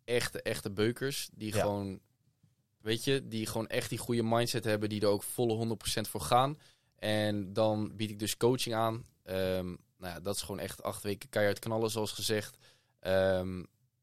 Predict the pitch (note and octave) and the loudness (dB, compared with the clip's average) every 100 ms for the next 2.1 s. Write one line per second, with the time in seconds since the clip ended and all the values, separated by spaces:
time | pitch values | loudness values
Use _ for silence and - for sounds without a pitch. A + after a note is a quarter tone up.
0 | _ _ - A2+ F#2+ G#2+ G#2 A2+ A2+ A2 | _ _ -2 0 2 2 2 0 0 0
1 | A2 F#2+ A2 - - G#2+ - A#2+ B2 B2+ | 0 0 -2 -2 0 0 4 6 8 6
2 | B2 | 2